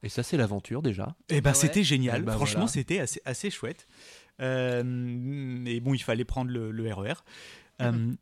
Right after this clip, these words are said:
Speaker 2: après, on est, euh, on a fait une plongée sous glace, euh, absolument
Speaker 1: Ah.
Speaker 2: pas profond, mais
Speaker 1: À
Speaker 2: en
Speaker 1: Tignes,
Speaker 2: fait,
Speaker 1: non,
Speaker 2: ouais,
Speaker 1: ça ?
Speaker 2: à Tignes,
Speaker 1: Mhm.
Speaker 2: euh,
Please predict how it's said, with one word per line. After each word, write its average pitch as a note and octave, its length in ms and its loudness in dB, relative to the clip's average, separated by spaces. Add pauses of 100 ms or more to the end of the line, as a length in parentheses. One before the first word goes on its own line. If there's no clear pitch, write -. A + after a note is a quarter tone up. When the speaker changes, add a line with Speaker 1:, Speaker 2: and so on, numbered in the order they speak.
(120)
Speaker 2:
après, E3+ 400 2
on D3+ 200 2
est, B2+ 240 4
euh, B2 120 2 (600)
on C3+ 140 0
a B2+ 80 2
fait C3+ 180 -2
une C3 120 2
plongée E3 260 0
sous F3+ 160 -4
glace, C3 480 0 (760)
euh, C3 180 -2
absolument G#3 440 4
Speaker 1:
Ah. G3+ 40 4
Speaker 2:
pas G3+ 100 6
profond, G3 440 2
mais D#3+ 80 6
Speaker 1:
À C3 40 6
Speaker 2:
en - 40 4
Speaker 1:
Tignes, F#3 160 0
Speaker 2:
fait, D3+ 100 2
Speaker 1:
non, D#3+ 180 -2
Speaker 2:
ouais, C3+ 160 4
Speaker 1:
ça ? - 60 -2
Speaker 2:
à C3+ 80 0
Tignes, C#3+ 340 0
Speaker 1:
Mhm. B2+ 60 4
Speaker 2:
euh, A2+ 140 2